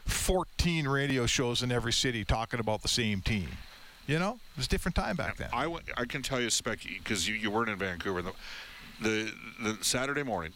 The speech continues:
Speaker 2: the day, and I was surprised how much of the Vancouver media was down on the second of a back-to-back, but it was
Speaker 1: Yeah.
Speaker 2: Boudreaux's
Speaker 1: It was a big weekend.
Speaker 2: I was stunned, 'cause I sat there, I'm like,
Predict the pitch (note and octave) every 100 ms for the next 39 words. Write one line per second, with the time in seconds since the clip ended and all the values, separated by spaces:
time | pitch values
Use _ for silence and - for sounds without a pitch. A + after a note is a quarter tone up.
0 | - G2+ A2 A#2+ A#2 A2+ A2 - B2 -
1 | A#2+ C3+ - C3 A#2+ - A2+ G#2+ G#2+ G#2+
2 | G#2 G2+ G#2 G2+ F2 G2 G2+ A2 F#2+ -
3 | G#2 G#2+ F#2+ F2+ F#2 - F#2 F2+ - A#2
4 | C3+ B2+ G#2+ A2 A2 A2 G2 G2+ C#3+ C3+
5 | G#2+ G#2 G2 F#2 - A2 C3 D3 B2+ A#2
6 | - - - F3+ D#3 C3+ A#2+ F3+ - E3
7 | E3+ C3+ B2+